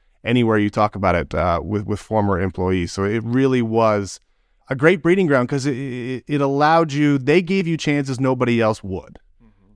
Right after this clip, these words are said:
Speaker 1: So, uh, you know, the, there's an old adage in television that you have to go somewhere small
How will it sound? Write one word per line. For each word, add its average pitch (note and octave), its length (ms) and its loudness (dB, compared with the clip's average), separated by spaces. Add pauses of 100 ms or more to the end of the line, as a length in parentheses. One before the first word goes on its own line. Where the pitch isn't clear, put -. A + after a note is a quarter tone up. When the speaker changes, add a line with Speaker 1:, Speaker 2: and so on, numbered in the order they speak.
(120)
Speaker 1:
So, A2+ 460 4
uh, G#2+ 400 0
you C#3+ 140 0
know, B2 100 4
the, A#2+ 260 2
there's A#2 240 0
an A#2+ 200 -2
old A#2 240 -2
adage G#2 380 0
in F#2+ 160 -4
television G2+ 580 -2
that G#2 140 0
you A2 120 0
have A#2+ 140 -2
to A2 80 -6
go A2 120 0
somewhere G#2 440 0
small F#2+ 560 -2